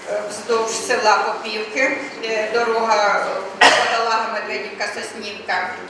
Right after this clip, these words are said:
І триста дев'яносто вісім тисяч передається з місцевого бюджету міському бюджету на поточний ремонт тротуарів в місті Краснограді за рахунок вільних залишків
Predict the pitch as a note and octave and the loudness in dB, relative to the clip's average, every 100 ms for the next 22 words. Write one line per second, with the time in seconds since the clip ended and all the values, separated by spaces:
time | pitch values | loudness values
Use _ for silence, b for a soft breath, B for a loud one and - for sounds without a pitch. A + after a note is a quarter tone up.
0 | - - - - - - - - - - | -14 -16 -18 -18 -18 -18 -16 -14 -14 -14
1 | - A#3 A#3 C#4 C#4+ A#3 A#3 A3 A3+ A#3 | -6 -4 0 0 2 2 2 2 2 -2
2 | A3 G#3 A3+ F#3+ A#3+ C4 D#4+ - B3 A#3 | -2 -4 -4 -6 -4 -6 -6 -6 -2 0
3 | A#3 A3 A#3 A3+ A#3 G#3+ G#3+ G#3+ - A3+ | 2 2 2 0 -2 -4 -4 -6 -4 -2
4 | G3 F#3+ F#3+ G3 C#4 C#4 A#3 G3 - C4 | -2 -4 -4 -4 -2 -2 -2 -6 -4 -4
5 | C4 B3+ A3 G3 G3 G3 G3+ A3 - - | -2 -2 -2 -2 -2 -2 -2 -2 -4 -4
6 | - F#3 F#3+ - C4+ - G3 F#3+ G3 - | -6 -4 -4 -4 -4 -4 -6 0 2 2
7 | - - - G#3 - G3+ - A3 D#3 D3+ | 0 -6 -8 -8 -8 -8 -6 -6 -4 -4
8 | - G2+ F#2+ - - - - - G#3 F#3+ | -4 -6 -8 -10 -14 -16 -14 -4 2 2
9 | - A#3 A#3 A#3 G3+ E3+ E3+ A3+ B3 - | 2 0 -4 -4 -4 -4 0 0 0 -2